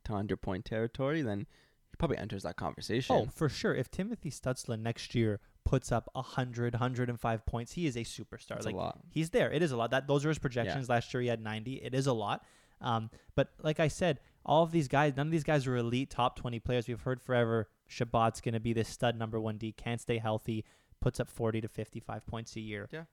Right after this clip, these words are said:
Speaker 2: Kachuk gets lauded as this superstar, but has only ever had one point per game season. And again, like, this, let me be clear. These are very good stats. These are very, very good hockey players,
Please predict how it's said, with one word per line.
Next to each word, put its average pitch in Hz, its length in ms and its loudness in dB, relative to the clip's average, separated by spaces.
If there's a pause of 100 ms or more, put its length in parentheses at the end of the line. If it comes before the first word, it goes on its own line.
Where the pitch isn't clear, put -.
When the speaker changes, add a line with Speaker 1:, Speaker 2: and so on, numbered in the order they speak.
(100)
Speaker 2:
Kachuk - 380 -2
gets 127 220 -2
lauded 117 320 4
as 110 140 2
this 107 120 -8
superstar, - 840 -6
but 110 140 -6 (200)
has 123 60 -8
only 120 200 -2
ever 123 120 4
had 120 140 4
one 113 160 0
point 113 260 -4
per 117 80 0
game 107 200 -4
season. 107 340 -8
And 110 100 -8 (220)
again, 135 260 4 (200)
like, 127 160 0
this, 147 240 2 (100)
let 143 100 2
me 147 60 6
be 135 100 2
clear. 117 200 0
These 123 120 2
are 151 80 4
very 131 280 4
good 120 120 0
stats. 117 220 0
These 139 180 -2
are 123 100 -2
very, 135 580 4
very 127 460 2
good 123 280 0
hockey 123 360 -2
players, 117 420 4